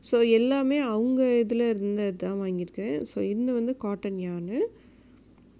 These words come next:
அதுக்கு, இதெல்லாம் காட்டன் யானு. நான் வந்து தேவையான ப்ராஜெக்ட் அளவுக்கு வாங்கியிருக்கிறேன் நானு. So, பிங்க் கலர். அடுத்து பார்த்தீங்கன்னா,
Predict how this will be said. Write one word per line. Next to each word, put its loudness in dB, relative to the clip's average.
அதுக்கு, -2
இதெல்லாம் 0
காட்டன் 0
யானு. 0
நான் 2
வந்து 0
தேவையான 6
ப்ராஜெக்ட் -2
அளவுக்கு 0
வாங்கியிருக்கிறேன் -2
நானு. -4
So, -8
பிங்க் -2
கலர். -6
அடுத்து -6
பார்த்தீங்கன்னா, -8